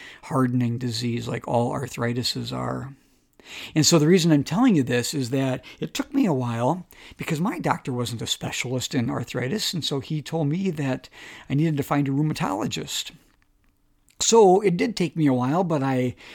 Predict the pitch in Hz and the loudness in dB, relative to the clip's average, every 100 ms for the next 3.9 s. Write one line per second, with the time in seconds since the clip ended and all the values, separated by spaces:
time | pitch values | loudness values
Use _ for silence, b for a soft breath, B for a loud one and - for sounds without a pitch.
0 | B B 135 - 170 196 226 233 220 214 | B B -4 -2 0 2 4 4 4 2
1 | 190 165 165 160 135 127 135 131 135 131 | 4 6 8 6 4 0 2 4 4 4
2 | 131 - 131 123 123 156 185 - 156 151 | 2 -2 -2 0 0 0 0 0 -2 -2
3 | 160 120 123 - 135 123 135 - - | -2 -2 -4 -2 0 0 -2 -12 -18